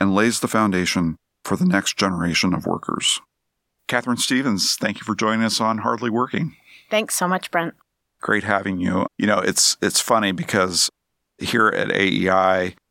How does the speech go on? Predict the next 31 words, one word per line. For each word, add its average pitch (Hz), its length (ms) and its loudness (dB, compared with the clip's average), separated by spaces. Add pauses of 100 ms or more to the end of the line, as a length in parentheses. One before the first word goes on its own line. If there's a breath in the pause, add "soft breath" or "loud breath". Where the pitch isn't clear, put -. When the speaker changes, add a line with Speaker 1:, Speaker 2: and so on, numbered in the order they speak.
(120)
Speaker 1:
the 95 140 0
building 117 440 2
that - 180 -2
we're 92 180 2
in 92 180 2
has 98 220 2
kind 113 160 0
of 95 100 0
an - 120 -4
open 101 320 0
floor 101 300 0
plan. 85 600 -2 (300)
And 95 460 0
Catherine 117 440 0
and 92 40 2
I 92 360 0 (160)
are 92 600 4 (140)
in 110 180 4
the 101 100 2
same 104 800 2
area. 92 500 2 (160)
We 101 80 0
can't 131 240 0
see - 160 2
each 120 140 0
other, 104 180 2
but 98 160 0
we 92 100 2
face 107 320 2
each 95 200 0
other 90 420 0